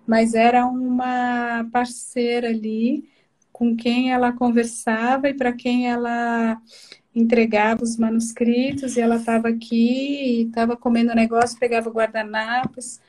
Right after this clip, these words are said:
anotava uma frase, e a Olga foi ordenando isso e montando. Então, é como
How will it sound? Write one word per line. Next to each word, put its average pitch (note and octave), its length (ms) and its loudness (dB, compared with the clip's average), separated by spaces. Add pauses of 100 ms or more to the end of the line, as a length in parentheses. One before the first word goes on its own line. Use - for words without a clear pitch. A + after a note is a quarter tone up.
(260)
anotava A3+ 520 2
uma G#3+ 180 -2
frase, A#3 840 -2 (500)
e A#3 100 4
a A3+ 220 2
Olga D4 380 2
foi C#4+ 920 0
ordenando B3+ 880 2
isso A#3 520 -4 (340)
e A#3+ 100 4
montando. B3 1120 2
Então, B3 240 -4
é C4 160 -2
como C4 840 2